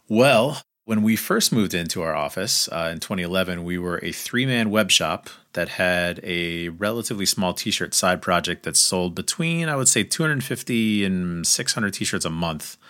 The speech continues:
So, and it was, we did that once a month so that T-shirts would come back one time a month.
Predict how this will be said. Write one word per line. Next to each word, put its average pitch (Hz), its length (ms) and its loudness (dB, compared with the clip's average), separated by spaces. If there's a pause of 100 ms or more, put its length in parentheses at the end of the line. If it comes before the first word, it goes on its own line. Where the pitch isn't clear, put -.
(340)
So, 110 220 4
and 107 200 4
it 117 60 6
was, 104 300 4
we 101 220 0 (240)
did 107 160 2
that 95 180 2
once - 240 4
a 92 60 -2
month 82 260 -4
so - 160 0
that 80 220 -4 (160)
T-shirts - 400 -2
would 90 140 -12
come 95 180 2
back 87 300 -2 (260)
one 90 220 0
time 95 240 4
a 104 40 2
month. 80 400 -4